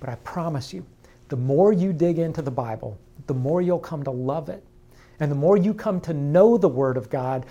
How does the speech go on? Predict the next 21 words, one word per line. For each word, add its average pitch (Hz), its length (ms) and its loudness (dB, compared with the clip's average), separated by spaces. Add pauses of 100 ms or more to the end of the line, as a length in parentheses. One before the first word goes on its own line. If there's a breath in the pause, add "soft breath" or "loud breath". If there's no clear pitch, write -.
(160 loud breath)
the 147 80 -2
more 156 280 6
love 160 500 4
you'll 156 180 2
have 143 500 -4
for 151 160 -6
God 131 400 -4
Himself. - 680 -8 (540 soft breath)
And 117 240 -10
that's 147 400 -6
the 139 240 -8
end 123 280 -8
goal, - 320 -10 (540 soft breath)
to - 100 -12
love 147 560 -4
God 127 360 -8
with - 160 -10 (120)
all 170 280 2
of 165 100 -4
our 156 140 -4
hearts - 640 -14